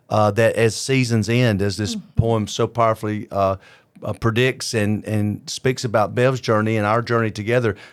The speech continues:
Speaker 1: But as we've had endings and we've had transitional times and shakings in our life over this last season, the kingdom of God now is finding full expression, and it's time to align with the kingdom of God.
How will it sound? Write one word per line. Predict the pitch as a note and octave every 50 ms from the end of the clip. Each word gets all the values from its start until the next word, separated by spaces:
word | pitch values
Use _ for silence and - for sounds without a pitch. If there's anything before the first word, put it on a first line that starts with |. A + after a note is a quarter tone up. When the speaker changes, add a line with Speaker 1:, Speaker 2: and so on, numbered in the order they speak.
| _
Speaker 1:
But | - A#2
as | A#2 A#2 G#2
we've | A2 C3+ C#3+ C3+ -
had | C3 D3 D3 C#3+ B2 F#2 -
endings | A#2+ B2+ B2+ C3 A#2 A2 G#2 G2+ F#2
and | G#2+ G#2
we've | G#2+ A2 -
had | - C3 B2+ A#2+
transitional | - - B2+ A#2+ A2+ G2+ B2 C3 B2 - - A#2 A2
times | A2 - A#2 A#2 A2+ A2 G2+ -
and | G#2+ G2+ G2
shakings | - - B2+ B2+ B2 - A#2 A2+ G#2
in | G#2+ G#2
our | G2+ G2+ G#2
life | A2 A#2 A#2+ A#2 - -
over | G#2 G#2 G#2+
this | G#2+ G2+ - -
last | G#2+ G2+ G2 - -
season, | - C3+ C3 G#2+ A2 G2+ G2 - - - - - - - _ _ _ -
the | A2 -
kingdom | - - - D3 D#3+ E3+ F3 D#3 D3+ B2+ A#2
of | G#2+ F#2+ F#2
God | A#2 A#2 A#2+ C3 B2+ A#2 F#2+
now | G#2+ A2+ A#2+ A#2+ A2 G#2
is | G2 - -
finding | - - - A#2 A#2 A#2+ B2 B2 A2 G#2+ G#2 G#2 - - - _ _ _ _ _ _ _
full | - C#3 C#3+ D3 C3+ B2
expression, | A2 - - - - B2 B2 B2+ A#2+ - - G#2 G2 -
and | - A2 A2
it's | G2+ - - -
time | - B2 B2 B2 B2 A#2
to | A#2 - - A#2+ G#2+
align | G2 G2 G2+ G2 G2+ G#2+ A2+ B2 C3 C3 A2+ G2+ F#2+ F#2 F#2 F#2+ F#2 - - - _ _
with | - G#2+ A2 G#2 -
the | G#2+
kingdom | G2 - A2+ G#2 F2+ F#2+ F2 F2
of | E2+ E2
God. | G#2+ G#2 G#2 F2 -